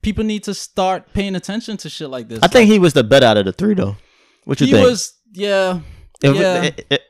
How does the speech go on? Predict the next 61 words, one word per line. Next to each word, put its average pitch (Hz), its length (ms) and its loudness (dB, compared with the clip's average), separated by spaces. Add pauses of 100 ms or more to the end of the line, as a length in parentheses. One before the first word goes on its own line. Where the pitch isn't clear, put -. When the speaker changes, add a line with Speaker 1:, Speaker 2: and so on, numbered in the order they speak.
Speaker 2:
like, 123 120 0
if 143 60 2
I 170 60 6
had 185 200 4
to 151 80 2
choose, 190 540 2 (560)
Speaker 1:
Yeah. 151 100 -6
Speaker 2:
you 151 60 -4
know 143 200 -4 (180)
what - 100 -4
I'm 113 100 -2
saying? 120 380 -4
Speaker 1:
But 156 100 0
I 160 120 4
would 165 100 0
have 160 220 -2
to 151 200 -4
sit 151 240 -10
down 143 220 -6
with 135 80 -8
my 127 140 -6
list 120 260 -8
with 117 120 -12
him. 98 220 -18 (180)
Speaker 2:
Yeah, 98 200 0
Speaker 1:
And 120 80 2
Speaker 2:
okay. 185 100 2
Speaker 1:
he 190 80 4
have 180 300 2
to 175 140 2
agree 151 280 -4
to 147 80 -2
every 160 260 -2
single 151 360 -8
one 135 160 -4
of 117 80 -10
them 104 380 -10
Speaker 2:
<laughs> - 40 -20
Speaker 1:
since - 260 -6
you 170 120 -6
march 156 280 -4
with 139 120 -12
Doctor 135 300 -8
King. 101 280 -16 (380)
Because 170 260 0
Speaker 2:
All 131 120 4
right. 160 60 4
Speaker 1:
these 214 160 0
are 196 60 0
Doctor 165 340 -2
King's 165 340 -8
dreams 147 360 -8
on 135 140 -8
this 127 200 -12
list 123 260 -16
that 113 120 -16
I'm 110 120 -16
showing 110 320 -18
you 98 140 -20
right 98 160 -20
now. 107 220 -20